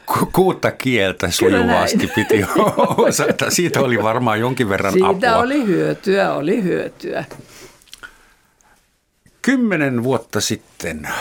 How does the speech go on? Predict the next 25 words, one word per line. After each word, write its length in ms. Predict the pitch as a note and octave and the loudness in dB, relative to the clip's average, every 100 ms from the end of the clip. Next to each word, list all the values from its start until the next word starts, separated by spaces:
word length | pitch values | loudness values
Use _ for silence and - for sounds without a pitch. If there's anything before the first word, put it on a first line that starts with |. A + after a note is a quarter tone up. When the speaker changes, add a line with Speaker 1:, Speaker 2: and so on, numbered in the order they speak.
| - | -4
Speaker 1:
vähän 260 | G#2 A2 F#2+ | -2 -2 0
yli 200 | A2 G2+ | 0 0
kymmenen 360 | - F2 E2 | -2 -2 -2
vuotta 260 | E2+ D#2 F#2 | -4 -6 -8
sitten, 280 | - - E2 | -10 -10 -12
kun 120 | E2+ | -10
täytit 440 | - G2+ G#2 - | -4 -2 -4 -8
kahdeksankymmentäviisi, 1400 | - G#2+ G2 - F#2+ E2+ F2 E2 - D2+ D2+ D2 D2 A#2+ - _ _ _ _ | -6 -4 -4 -4 -6 -4 -2 -2 -4 -6 -6 -6 -6 -6 -8 _ _ _ _
niin 260 | - E2+ E2 - | -8 -6 -6 -6
sua 220 | - F#2+ | -4 -2
haastateltiin 1000 | F2 F#2 F#2 G#2 - G2 G2+ G#2 G#2+ A2+ - _ _ _ _ _ _ _ - | 0 -2 -2 -6 -6 -4 -4 -4 -4 -4 -8 _ _ _ _ _ _ _ -8
ja 360 | F2 F2 E2+ - - - - | -2 0 0 -4 -12 -20 -8
sä 380 | - G2+ F#2 F#2 A#2+ - _ - | -4 0 0 -2 -8 -20 _ -12
lohkesit 580 | F#2+ G#2+ - - - - | -4 -4 -2 -4 -6 -4
semmoisen 440 | A2 G#2+ F#2 E2+ | -2 -2 -4 -4
jutun, 340 | F2 F#2 F2+ E2+ | -2 -2 -2 -2
"Jag 220 | C#3 C#3+ | -2 -2
är 180 | A#2 A2 | -2 -4
inte 320 | D#3 D#3+ D#3+ C3 | -2 -2 -2 -2
gammal, 460 | A#2 G#2+ F#2+ F2 | 0 -2 -2 -2
jag 120 | F#2+ G2+ | -2 0
har 100 | A#2+ | 0
bara 380 | C3 C#3 B2 | 2 2 0
levt 280 | B2+ C3 - | -2 -4 -4
jättelänge." 800 | G#2 A2 - F#2 E2 D2 C#2+ - | -2 -4 -4 -4 -2 -4 -10 -14